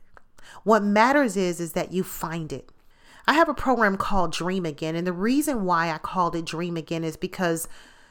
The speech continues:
sometimes things happen while we're pursuing one dream and we let it fall by the wayside. And sometimes we need support in order to dream again. And so that program is called Dream Again because sometimes we have to dream another dream,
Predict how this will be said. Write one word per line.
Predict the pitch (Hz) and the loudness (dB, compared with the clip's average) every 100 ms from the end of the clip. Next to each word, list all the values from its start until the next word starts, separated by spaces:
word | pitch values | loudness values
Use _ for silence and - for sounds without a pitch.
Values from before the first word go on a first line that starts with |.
| - _ _ | -20 _ _
sometimes | - 277 311 - 247 202 - | 2 4 4 8 10 10 4
things | - 202 190 | -2 -2 2
happen | - 196 - 170 156 156 156 - _ 175 | 6 6 6 2 -2 -8 -12 -20 _ 4
while | 185 | 4
we're | 175 175 | 6 2
pursuing | - 185 - 202 175 160 160 | 0 -2 -2 -2 -2 -4 -2
one | 180 185 | 0 0
dream | 175 165 147 139 131 - _ _ _ - | -4 -4 -6 -8 -14 -18 _ _ _ -2
and | 202 175 | 0 2
we | 190 | 2
let | 175 185 180 | 2 2 2
it | 170 - - | -2 -8 -20
fall | - 208 185 | 4 6 8
by | 170 156 | 6 2
the | 151 | 0
wayside. | 156 160 - 131 - 50 - - _ _ _ _ _ | -2 -2 -4 -6 -8 -10 -16 -20 _ _ _ _ _
And | 220 208 | 0 2
sometimes | 269 269 269 262 214 | 0 6 6 8 4
we | 226 208 | 0 0
need | 190 170 | 0 -2
support | 165 - 247 214 - - - - - | -6 -2 2 2 -2 -10 -18 -10 -6
in | 185 | -2
order | 185 175 165 | 0 0 -2
to | 180 | -6
dream | 147 165 165 147 | -6 -6 -6 -6
again. | 139 151 131 - - _ _ _ _ _ _ _ _ - - 214 | -8 -8 -8 -14 -20 _ _ _ _ _ _ _ _ -20 -18 -4
And | 208 | 0
so | 208 233 | 2 4
that | 233 | 4
program | - 311 330 320 226 | 6 6 6 4 0
is | 196 | -2
called | - 208 180 160 | 0 2 2 2
Dream | 180 180 | -2 -2
Again | 170 170 170 | -2 -2 -2
because | 170 185 | -2 -2
sometimes | 254 269 269 233 208 | 0 -4 0 0 0
we | 214 220 | -2 0
have | 214 | 0
to | 214 | 0
dream | 185 190 247 | -2 -2 0
another | 226 214 202 | 0 0 0
dream, | 165 175 190 269 180 - | -2 -2 -4 -4 -8 -12